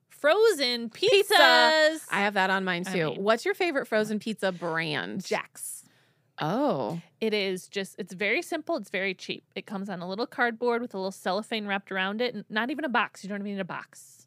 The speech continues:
Speaker 1: It's just the pizza and the cellophane, and it's, like, two bucks. And it's
Speaker 2: Mm.
Speaker 1: delicious. We had it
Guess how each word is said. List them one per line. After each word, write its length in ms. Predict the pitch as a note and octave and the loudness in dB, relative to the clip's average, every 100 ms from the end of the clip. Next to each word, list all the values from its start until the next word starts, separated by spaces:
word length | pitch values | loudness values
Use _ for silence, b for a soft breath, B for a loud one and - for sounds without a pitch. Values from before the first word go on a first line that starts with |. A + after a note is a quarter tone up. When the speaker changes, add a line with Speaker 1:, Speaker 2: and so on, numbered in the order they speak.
| _ | _
Speaker 1:
It's 80 | _ | _
just 300 | _ G#3 G#3 | _ -14 -14
the 60 | - | -14
pizza 260 | A#3+ A#3 A3 | -12 -8 -6
and 100 | G#3 | -6
the 60 | |
cellophane, 600 | G3 G3+ G#3+ G#3+ B3 C4+ B B B B | -2 0 0 -2 -4 -6 B B B B
and 100 | A3 | -6
it's, 160 | G3+ - | -6 -6
like, 160 | G#3 - | -8 -8
two 300 | - G3+ G#3 | -14 -8 -6
bucks. 600 | G3 - - - - _ _ G#3 | -6 -10 -18 -20 -20 _ _ -6
And 100 | G3+ | -2
it's 100 | G#3+ | -2
Speaker 2:
Mm. 60 | D3+ | -4
Speaker 1:
delicious. 420 | E3+ - - F#3+ | -6 -8 -12 -12
We 60 | G3 | -6
had 180 | G3 G3 | -2 -2
it 160 | F#3 | -4